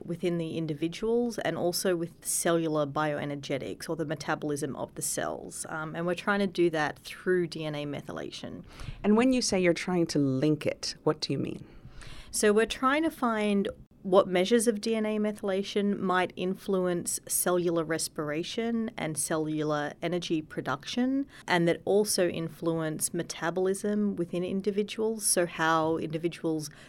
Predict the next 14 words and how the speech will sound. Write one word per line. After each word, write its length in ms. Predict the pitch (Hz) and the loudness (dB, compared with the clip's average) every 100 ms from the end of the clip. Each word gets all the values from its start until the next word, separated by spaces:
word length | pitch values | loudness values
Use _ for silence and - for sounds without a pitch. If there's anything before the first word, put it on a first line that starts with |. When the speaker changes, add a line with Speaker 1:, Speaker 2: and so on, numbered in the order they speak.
| - | -12
Speaker 1:
utilize, 960 | 165 156 175 202 196 196 196 196 185 - | -6 0 2 2 4 2 4 2 0 -2
uh, 340 | 156 151 143 147 | -2 -2 -4 -4
different 320 | 170 - 165 | -6 -6 -6
substrates, 720 | - 156 - - 180 185 - | -2 -2 -2 -2 -2 -2 -4
things 200 | 165 160 | -4 -6
like 200 | 160 151 | -4 -6
proteins 760 | - 151 143 170 156 151 156 151 | -6 -6 -4 -4 -4 -4 -6 -10
and 100 | - | -8
carbohydrates 800 | 143 147 165 156 147 151 - - | -6 -6 -4 -4 -4 -4 -4 -8
and 140 | 170 | -10
fat, 400 | - 147 143 - | -4 -2 -2 -6
to 100 | - | -6
produce 440 | 165 143 180 202 | -6 -2 -2 -2
energy, 520 | - 147 151 156 147 | -4 -4 -2 -2 -4